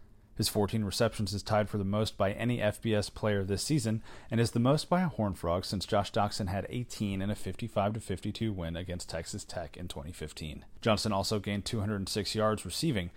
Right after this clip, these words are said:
which is the best by a Big Twelve player and sixth most nationally this year. Johnston was also named Earl Campbell Tyler Rose Player of the Week, which is awarded to the best player with a Texas connection.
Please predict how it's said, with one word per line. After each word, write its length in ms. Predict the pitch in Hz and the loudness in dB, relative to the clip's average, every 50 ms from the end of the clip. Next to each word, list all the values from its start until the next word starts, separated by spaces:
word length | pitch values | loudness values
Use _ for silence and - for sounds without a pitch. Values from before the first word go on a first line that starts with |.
| - - | -6 -4
which 180 | 104 101 - | -2 0 2
is 100 | 120 110 | 2 2
the 80 | - 113 | 0 2
best 320 | 101 113 127 143 143 - | 4 6 6 6 4 4
by 160 | - 120 110 107 | 4 4 6 6
a 60 | 98 | 4
Big 180 | 90 104 107 | 2 0 -2
Twelve 340 | 104 - - 98 101 98 - | 0 0 2 2 2 2 0
player 300 | - - 90 90 90 90 | -4 -4 -2 0 0 -2
and 160 | 71 80 92 | -2 -2 -4
sixth 380 | - - - - 143 139 - - | -2 -2 0 0 0 -2 -2 -2
most 340 | 107 95 95 92 - - - | -2 -2 -2 -4 -6 -8 -6
nationally 560 | 80 87 92 95 92 - - 73 73 76 80 | -4 -2 -2 -2 -2 -4 -6 -8 -8 -8 -8
this 260 | 80 - 85 80 - | -6 -6 -6 -6 -6
year. 280 | - 71 62 - - - - - - | -6 -8 -10 -12 -14 -16 -18 -16 -2
Johnston 320 | - 120 113 107 - 113 110 | 2 4 4 4 4 0 0
was 100 | 101 98 | 0 0
also 360 | 95 113 123 123 - - 113 | 2 4 4 4 4 2 2
named 240 | 104 101 101 101 - | 2 0 0 -2 -2
Earl 240 | - 101 110 107 110 | -2 0 0 0 0
Campbell 380 | 107 - 113 110 107 104 104 - | 0 -2 0 0 0 0 -2 -2
Tyler 400 | - - 113 107 107 107 101 98 | -2 0 2 2 2 2 0 0
Rose 300 | 98 98 101 104 104 - | 0 0 0 0 -2 -4
Player 340 | - - 104 98 98 95 | -6 -4 -2 0 2 2
of 100 | 92 92 | 0 0
the 80 | 98 92 | -2 -2
Week, 320 | 95 123 131 104 101 - - - | 0 0 0 0 -2 -4 -6 -6
which 160 | 90 87 - | -6 -4 -4
is 80 | 104 | -4
awarded 360 | 104 95 - - 147 151 147 - | -4 0 2 4 4 4 2 0
to 60 | - | -2
the 80 | 98 87 | -4 0
best 320 | - 117 135 143 - - | 2 2 2 2 0 -4
player 300 | - - 101 98 98 98 | -4 -2 0 0 0 0
with 160 | 92 92 87 | -2 -2 -4
a 60 | - 95 | -4 -4
Texas 420 | - - 92 90 - - 92 - | -2 0 0 -2 -2 -4 -8 -8
connection. 540 | - - 92 73 58 - - - - 147 | -6 -6 -6 -8 -8 -8 -8 -8 -8 -8